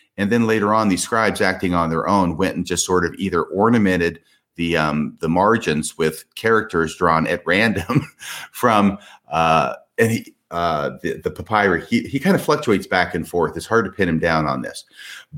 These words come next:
Or this is something where the scribes acting on their own, no Joseph Smith involved, are using the text of the Book of Abraham and trying now to understand which characters they came from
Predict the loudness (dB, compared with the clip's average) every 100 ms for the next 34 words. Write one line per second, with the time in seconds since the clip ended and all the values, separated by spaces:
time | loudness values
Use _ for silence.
0 | -4 0 2 4 4 0 -6 _ -2 0
1 | 2 2 0 0 0 0 0 -4 -2 0
2 | 0 0 -2 0 0 2 2 2 2 0
3 | 0 0 2 0 -2 -2 -2 0 0 0
4 | -2 -6 -16 _ -2 0 2 0 0 0
5 | 0 0 -4 -6 -2 -2 -2 -4 -2 2
6 | 2 2 -2 -4 -4 -4 0 2 2 2
7 | 0 -2 -2 -2 0 -2 -4 -4 -4 0
8 | 2 0 -2 -2 -2 -4 0 2 2 0
9 | -6 -2 -4 -4 -2 -2 -2 -4 -6